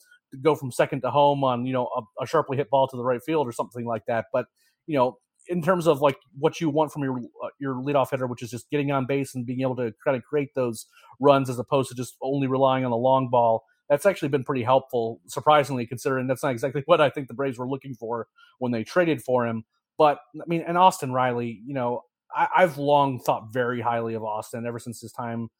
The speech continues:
uh, in, when he was drafted and he went off in rookie ball. Just every level he went at, he was at, he made adjustments to and just turned out and dominated and really kinda got to show out what kind of, how, what that level of strength he has in that swing,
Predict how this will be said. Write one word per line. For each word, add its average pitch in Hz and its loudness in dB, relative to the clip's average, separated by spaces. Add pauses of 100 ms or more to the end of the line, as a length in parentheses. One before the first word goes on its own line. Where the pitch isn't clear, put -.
(220)
uh, 113 0
in, 120 -6
when 131 -2
he 131 0
was 113 -4
drafted 127 0
and 117 -4
he 113 -6
went 127 -2
off 139 4
in 127 -4
rookie 123 -6
ball. 120 2 (260)
Just 127 -8
every 170 2
level 143 2
he 123 -4
went 117 -4
at, - -8
he 123 -8
was 120 -4
at, 113 0
he 127 -6
made 120 -4
adjustments 117 -8
to 117 -6 (120)
and 117 -8 (340)
just 127 -6 (180)
turned 143 2
out 131 2
and 123 -6
dominated 117 -2
and 113 -6
really 120 -4
kinda 117 -6
got 117 -4
to 113 -8
show 123 0
out 120 2
what 123 -4
kind 123 -4
of, 107 -6 (380)
how, 139 6
what 143 -2
that 143 2
level 135 0
of 113 -6
strength 156 0
he 151 -6
has 139 4
in 131 -4
that 127 -2
swing, 127 -4